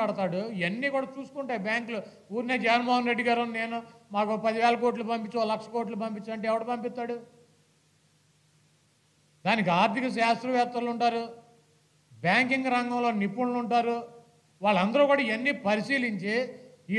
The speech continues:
రాష్ట్ర ప్రభుత్వానికి ఆదాయం ఎంత వస్తుంది, ఈ రాష్ట్ర ప్రభుత్వం మనం ఇచ్చినటువంటి అప్పును దేని మీద ఖర్చు పెడుతుంది, రిటర్న్స్ ఏముంటాయి, ఎలా కడతారు, ఇవన్నీ కూడా వాళ్ళు బేరీజ్ వేసుకునే కదా మనకు అప్పు ఇచ్చేది.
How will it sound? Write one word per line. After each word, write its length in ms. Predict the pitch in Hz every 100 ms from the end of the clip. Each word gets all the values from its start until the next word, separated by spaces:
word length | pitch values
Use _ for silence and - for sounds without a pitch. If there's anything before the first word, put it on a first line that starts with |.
| 196
రాష్ట్ర 260 | 180 208 254
ప్రభుత్వానికి 520 | 262 254 254 240 220 196
ఆదాయం 280 | 220 247 240 226
ఎంత 120 | 208 196
వస్తుంది, 400 | 196 190 175 202 233 - - - -
ఈ 60 | 208
రాష్ట్ర 240 | 202 226 247
ప్రభుత్వం 360 | 277 269 269 262
మనం 120 | 233 226
ఇచ్చినటువంటి 460 | - 254 247 240 214
అప్పును 240 | 214 254 202
దేని 160 | 196 240
మీద 100 | 254 247
ఖర్చు 180 | 226 233 202
పెడుతుంది, 460 | 196 180 165 175 208 - - - _ _
రిటర్న్స్ 380 | 175 220 269 208 247
ఏముంటాయి, 440 | 254 247 190 202 233 - - - - 180
ఎలా 140 | 240 269
కడతారు, 340 | 254 240 247 247
ఇవన్నీ 260 | 202 226 285 294
కూడా 140 | 294 269
వాళ్ళు 180 | 233 220 170
బేరీజ్ 300 | 240 277 269 262
వేసుకునే 320 | 262 262 269
కదా 100 | 254 226
మనకు 160 | 202 202
అప్పు 140 | 208 262
ఇచ్చేది. 360 | 269 226 254